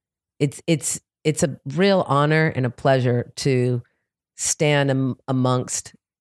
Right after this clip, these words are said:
people like yourself, Earl, and other greats, and to be where I think is really the core of comedy. And I can say, sure,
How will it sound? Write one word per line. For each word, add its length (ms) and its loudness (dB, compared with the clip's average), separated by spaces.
people 260 2
like 260 0
yourself, 580 0
Earl, 440 0
and 200 0
other 280 2
greats, 680 0
and 220 -2
to 100 -2
be 460 0
where 300 0
I 120 2
think 540 -4
is 220 -2
really 560 0
the 120 -2
core 300 0
of 120 -4
comedy. 680 0
And 160 0
I 120 2
can 180 -2
say, 560 0
sure, 680 0